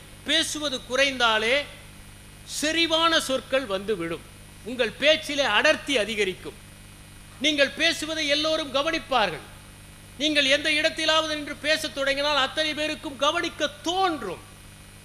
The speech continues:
எனவே பேச்சிலே கவனத்தை வையுங்கள். உங்களுக்கென்று ஒரு காலக்கெடுவை வைத்துக் கொள்ளுங்கள். இன்னும் சொல்லப்போனால், "நான் இன்று இந்த பாடத்தை இந்த நேரத்திற்குள் படித்து விடுவேன்" என்று ஒரு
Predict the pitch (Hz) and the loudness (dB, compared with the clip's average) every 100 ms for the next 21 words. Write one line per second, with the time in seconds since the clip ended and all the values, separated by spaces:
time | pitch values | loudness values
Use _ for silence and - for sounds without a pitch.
0 | - - - 202 214 208 196 - 311 311 | -20 -16 -4 0 2 0 -2 0 0 0
1 | - 269 226 175 175 175 156 175 156 139 | -4 -2 -2 -2 -6 -6 -6 -6 -6 -8
2 | 131 123 - - - - - - - - | -12 -14 -18 -20 -20 -20 -20 -20 -16 -4
3 | 302 311 359 339 311 311 320 320 269 - | -2 2 2 2 2 0 0 0 -2 0
4 | 285 330 339 - 277 254 226 185 - 170 | 4 6 6 4 2 0 0 -2 -6 -8
5 | 196 165 196 170 143 127 - - - - | -8 -8 -10 -10 -10 -12 -16 -18 -20 -20
6 | - - - 196 226 254 220 202 196 185 | -20 -20 -14 -10 -4 -4 -4 -4 -4 -2
7 | 180 180 214 269 - - - - - - | -2 2 2 2 -6 -18 -20 -20 -18 -2
8 | 180 240 262 214 233 262 277 233 147 - | 6 8 6 4 -4 -4 -4 -6 -6 -16
9 | - - 240 262 - 240 269 269 269 294 | -18 -14 0 0 2 2 4 4 2 2
10 | 320 - - 240 262 247 269 285 - 277 | 2 -2 -10 -4 0 4 6 4 2 -4
11 | - 294 - 233 240 220 196 165 131 - | -8 -8 -4 -4 -4 -6 -4 -2 -4 -6
12 | - - - 156 220 254 254 214 190 | -18 -20 -12 0 2 2 -2 -2 -4